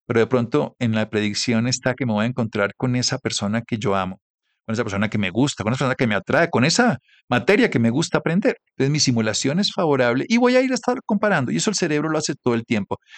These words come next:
Y voy a estar generando nuevos conceptos que van a ser nuevas emociones. Este es un circuito permanente. Olvídate de predicción, simulación y comparación y quédate en lo más simple. Estás todo el tiempo generando conceptos y esos conceptos te están dando, por supuesto,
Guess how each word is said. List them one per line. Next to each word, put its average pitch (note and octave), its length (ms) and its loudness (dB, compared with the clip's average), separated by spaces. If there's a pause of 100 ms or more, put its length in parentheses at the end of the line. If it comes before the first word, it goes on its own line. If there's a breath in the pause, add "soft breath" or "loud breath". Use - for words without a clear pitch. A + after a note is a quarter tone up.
(180 loud breath)
Y D3+ 100 4
voy F3+ 160 4
a - 20 4
estar G3+ 260 0
generando C3+ 480 0
nuevos C#3+ 340 0
conceptos F#3 540 0
que C3+ 100 -2
van A#2 100 2
a A#2+ 60 0
ser A#2 180 -2
nuevas G2+ 300 0
emociones. G#2 340 -4
Este - 100 -2
es G3+ 40 4
un F#3+ 40 4
circuito D#3+ 440 0
permanente. G2+ 540 -2
Olvídate G3+ 440 0
de C3+ 40 2
predicción, C3 500 0
simulación B2+ 520 0
y C3 40 0
comparación C3 580 -2
y - 60 -6
quédate F#3+ 480 -2 (440)
en B2+ 140 4
lo B2 100 2
más C3+ 180 -2
simple. C3+ 400 -2 (280)
Estás - 440 -2
todo E3 180 2
el D#3 120 -2
tiempo C#3 240 0
generando A2 460 2
conceptos - 760 -2 (340 soft breath)
y D3+ 100 2
esos F3 160 2
conceptos D3 540 0
te - 80 -2
están B2+ 320 0
dando, C3+ 280 0
por D#3 140 -2
supuesto, C3 640 0